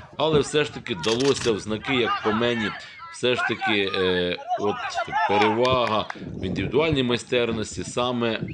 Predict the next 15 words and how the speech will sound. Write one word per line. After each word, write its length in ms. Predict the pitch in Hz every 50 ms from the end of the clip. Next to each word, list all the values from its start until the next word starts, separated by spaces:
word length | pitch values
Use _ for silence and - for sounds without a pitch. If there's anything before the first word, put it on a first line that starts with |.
| - - -
у 640 | 113 120 120 120 110 - - - - - - -
наступі, 600 | 95 104 110 110 107 104 - - - 85 - 92
в 120 | 90 80 87
нападі, 720 | 101 113 120 120 117 - - 104 98 87 78 85 87 80 - - - - - - - - -
у 280 | - 123 139 139 123 101
гравців 600 | 92 101 104 104 98 - - - 127 135 120 -
атакувальної 680 | 95 98 - 107 - 113 120 120 120 117 110 101 98 95
ланки 440 | 92 95 104 113 117 117 - - 104 98 807
Тепличників. 840 | - 988 - 960 113 117 113 98 - - 92 87 - - 85 80 69 - - 415 427 - - - - - - 135 147
І 120 | 156 139 117 - - - 101
вже 400 | 101 104 92 104 117 107 92 - - - -
до 100 | 101 -
перерви 520 | - 107 107 131 151 165 165 156 156 147
Тепличники 760 | - - 107 - - 113 127 131 123 - 113 101 - - 92
змогли 600 | 78 101 110 127 131 113 131 123 117 95 78 69